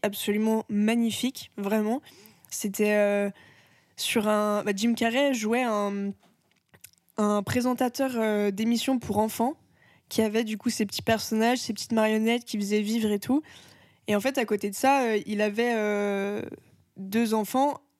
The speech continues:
deux jumeaux, je crois, et un des deux est décédé. Et du coup, euh, ça parle de deuil et du fait que lui, à côté de ça, il est censé faire rire des enfants alors qu'il est profondément dépressif. Et c'est vraiment une série qui, qui était, euh,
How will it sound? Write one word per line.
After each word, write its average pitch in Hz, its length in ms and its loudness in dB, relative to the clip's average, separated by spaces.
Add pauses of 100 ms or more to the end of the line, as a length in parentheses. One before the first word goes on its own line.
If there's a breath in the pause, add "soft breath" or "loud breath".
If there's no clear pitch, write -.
(100)
deux 214 380 2
jumeaux, 214 400 2
je 240 100 -2
crois, 247 300 2 (560 loud breath)
et 208 140 0
un 233 140 2
des 220 140 -2
deux 254 220 2
est 226 140 2
décédé. 214 520 -2 (640)
Et 214 120 2
du 190 140 -2
coup, 294 200 2
euh, 214 280 2
ça 208 160 -2
parle 226 320 0
de 202 180 0
deuil 233 500 0
et 214 60 0
du 196 160 -6
fait 233 240 -2
que 220 120 0
lui, 220 240 2
à 220 40 0
côté 214 220 -2
de 202 60 -4
ça, 254 180 0
il 226 100 0
est 208 40 0
censé 208 260 -2
faire 214 220 0
rire 226 240 0
des 226 180 2
enfants 233 320 0
alors 208 220 0
qu'il 214 160 -2
est 208 40 2
profondément 220 520 0
dépressif. 220 640 0 (680 loud breath)
Et 202 80 2
c'est 202 140 0
vraiment 254 320 4
une 226 140 0
série 247 320 -2
qui, 208 480 -4
qui - 160 -2
était, 220 280 0
euh, 202 400 0